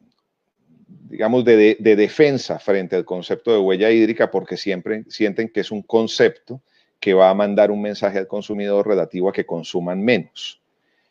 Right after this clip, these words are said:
Y se les ha explicado a ellos, eh, y finalmente lo han entendido, que no es que consuman menos, es que consuman responsablemente. Y consumir responsablemente es bueno para todos.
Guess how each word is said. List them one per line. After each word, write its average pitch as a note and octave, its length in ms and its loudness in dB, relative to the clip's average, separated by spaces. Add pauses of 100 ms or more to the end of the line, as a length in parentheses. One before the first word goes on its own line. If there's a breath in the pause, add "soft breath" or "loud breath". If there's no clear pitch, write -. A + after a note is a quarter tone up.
(180)
Y D3+ 220 2
se - 240 -2
les F#2 220 -4
ha F2 120 2
explicado A2+ 680 2
a A2+ 80 4
ellos, A2+ 720 -2
eh, F2 400 -2
y G#2+ 120 -6
finalmente G2+ 520 -4
lo A2 120 0
han G#2 60 -4
entendido, G2 540 -6 (300 soft breath)
que G2+ 160 0
no F#2 100 -4
es F#2 120 -8
que A2+ 100 -8
consuman F#2 560 -8
menos, G2 320 -8
es F2 100 -6
que - 140 -6
consuman A2+ 580 -2
responsablemente. G#2 960 -2 (200 loud breath)
Y A2 100 0
consumir A2+ 460 2
responsablemente A#2+ 720 0
es G2 40 0
bueno F#2 240 -4
para D2+ 240 -2
todos. - 560 -4